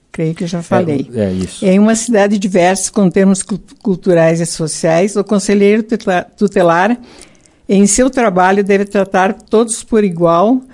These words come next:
Speaker 1: sem distinção, com respeito e como se espera ser tratado. Ter um olhar, olhar humano e saber que cada caso é individual e pessoal.
Speaker 2: E com relação à prevenção, Roseli, tem alguma proposta que a senhora faria para tentar evitar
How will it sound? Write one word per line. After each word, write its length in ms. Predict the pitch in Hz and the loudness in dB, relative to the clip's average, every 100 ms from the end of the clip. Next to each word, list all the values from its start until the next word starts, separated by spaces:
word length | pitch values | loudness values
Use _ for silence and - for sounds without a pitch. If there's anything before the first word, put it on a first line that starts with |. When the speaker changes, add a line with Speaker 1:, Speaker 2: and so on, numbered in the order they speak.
| - - | -20 -10
Speaker 1:
sem 280 | - 196 | 0 2
distinção, 880 | 208 202 - 196 185 - 190 226 294 - _ _ _ _ | 2 0 0 0 0 0 2 4 2 -2 _ _ _ _
com 140 | - 202 | 0 2
respeito 840 | 202 196 - 220 214 311 - 285 - | 4 2 -2 2 2 2 -4 -8 -6
e 100 | 208 | -6
como 380 | - 233 247 | 0 2 2
se 140 | 247 247 | 2 -2
espera 400 | 220 - 226 233 | -2 -2 -2 -2
ser 220 | - 214 | -4 -4
tratado. 760 | 214 220 214 - 170 160 156 139 - - - _ - | -2 -6 -4 -4 -2 -4 -6 -12 -16 -20 -20 _ 0
Ter 180 | 202 202 | 2 4
um 140 | 196 | 4
olhar, 340 | 196 180 180 - | 4 4 2 2
olhar 360 | 180 170 175 170 | 0 2 2 2
humano 600 | 175 175 190 240 311 311 | 2 4 4 4 4 2
e 80 | 220 | -2
saber 440 | - 208 202 214 | -4 -2 0 0
que 120 | 220 208 | -2 -4
cada 360 | 214 233 247 | -2 0 -2
caso 500 | 247 202 190 208 226 | -2 0 0 -2 0
é 20 | |
individual 760 | 220 202 196 190 185 175 202 214 - | 2 2 0 0 2 0 -2 -4 -10
e 120 | 190 | -8
pessoal. 680 | 190 - - 208 151 143 139 _ _ _ _ _ - | -4 -4 -2 -4 -4 -6 -10 _ _ _ _ _ -12
Speaker 2:
E 40 | |
com 160 | - 127 | -2 2
relação 400 | 127 117 127 127 | 2 0 0 0
à 60 | |
prevenção, 520 | - 123 117 98 107 101 | 0 0 0 -2 -2 0
Roseli, 260 | 95 95 | 0 -2
tem 140 | 90 113 | -2 -2
alguma 240 | 117 123 | 0 0
proposta 460 | 104 - 107 110 107 | -2 -2 -2 -4 -8
que 80 | |
a 20 | 101 | -8
senhora 240 | 101 98 | -4 -4
faria 420 | 95 87 90 113 | -4 -4 0 -2
para 140 | 98 95 | -2 -4
tentar 340 | 98 87 110 | -6 -4 -4
evitar 480 | 107 101 - 127 | -4 -6 -2 -2